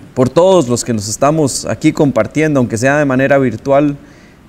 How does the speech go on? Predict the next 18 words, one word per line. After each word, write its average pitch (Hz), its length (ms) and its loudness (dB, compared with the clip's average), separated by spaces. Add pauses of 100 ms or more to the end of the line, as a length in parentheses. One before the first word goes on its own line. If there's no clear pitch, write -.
(220)
todos 160 300 4
los 135 120 2
miembros 139 440 0
de 120 160 2
esta 131 480 0
organización, 127 840 0
Señor, 139 440 -2
y 110 400 -6
te 123 100 -8
pido 143 220 2
que 143 100 0
los 131 160 2
bendigas, 127 600 4
que 131 100 -6
los 113 180 -4
cuides, 151 480 2
los 113 140 -8
protejas, 143 640 -2